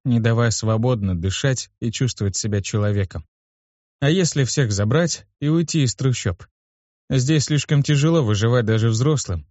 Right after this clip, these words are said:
Что уж про детей-то говорить. Уйдем из трущоб в нормальные районы города. Там постараемся выжить. Хотя без подготовки, без информации ничего сделать не получится. Еще попадем из огня да в полымя.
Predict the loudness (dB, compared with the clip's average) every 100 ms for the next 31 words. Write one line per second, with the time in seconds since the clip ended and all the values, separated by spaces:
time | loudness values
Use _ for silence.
0 | _ -12 -2 0 0 0 0 2 0 0
1 | 0 0 -2 0 0 -4 -8 _ _ _
2 | _ -4 0 2 2 2 2 0 0 -2
3 | 0 0 2 2 2 2 2 2 2 0
4 | 0 0 0 -2 -4 _ _ -4 -2 -2
5 | -2 0 0 0 -2 -2 0 0 -2 -4
6 | _ _ _ _ -6 -4 -2 -2 -2 -2
7 | 0 0 2 0 0 -8 -8 _ -10 -2
8 | -2 0 -2 0 0 0 -2 -6 -6 -8
9 | _ -6 -4 -2 0 0 0 -2 -2 -2
10 | -4 -2 -2 -2 -6 -10 -10 -14 _ _
11 | _ _ _ -6 -2 0 0 0 2 2
12 | 2 2 0 2 2 2 -2 -2 -2 -2
13 | -2 -6